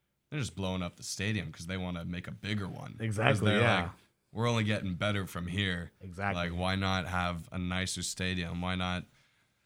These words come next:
Speaker 1: boom, new defensive coordinator. Let's give our head coach a new deal. Let's bring back some nice players. Let's actually be a school transfers wanna go to." And they're getting transfers from s-, like,
Speaker 2: Like
Speaker 1: actual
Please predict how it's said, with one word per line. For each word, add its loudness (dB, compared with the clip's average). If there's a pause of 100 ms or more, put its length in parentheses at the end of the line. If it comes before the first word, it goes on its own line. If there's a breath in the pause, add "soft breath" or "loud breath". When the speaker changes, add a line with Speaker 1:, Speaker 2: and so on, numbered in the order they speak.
(360 soft breath)
Speaker 1:
boom, 4
new 4
defensive 0
coordinator. 2
Let's -4
give -2
our 0
head -2
coach 2
a 2
new 2
deal. 0
Let's -2
bring -2
back 2
some -2
nice 2
players. 0
Let's -2
actually -2
be -2
a 0
school -4
transfers -2
wanna 0
go 0
to." -6
And -8
they're -8
getting -2
transfers -4
from -10
s-, -10
like, -8 (680)
Speaker 2:
Like 0
Speaker 1:
actual -4